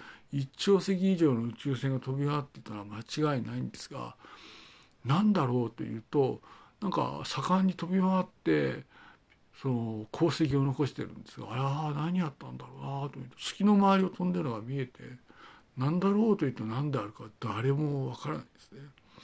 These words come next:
その後、いわゆる何があったかっていうと、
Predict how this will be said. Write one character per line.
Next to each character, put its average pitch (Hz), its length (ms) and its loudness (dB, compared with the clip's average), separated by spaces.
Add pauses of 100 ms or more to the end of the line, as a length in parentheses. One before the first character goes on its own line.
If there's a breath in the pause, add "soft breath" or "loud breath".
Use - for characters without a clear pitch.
(640 loud breath)
そ 170 80 0
の 190 140 8
後、 170 180 2 (320)
い 127 100 4
わ 160 100 12
ゆ 156 60 12
る 107 560 -2 (440 loud breath)
何 180 220 6
が 143 100 6
あ 135 40 6
っ - 80 -4
た 135 120 0
か 131 140 2
っ 120 80 -10 (100)
て 139 80 -6
い 123 60 -2
う 120 40 -6
と、 - 160 -4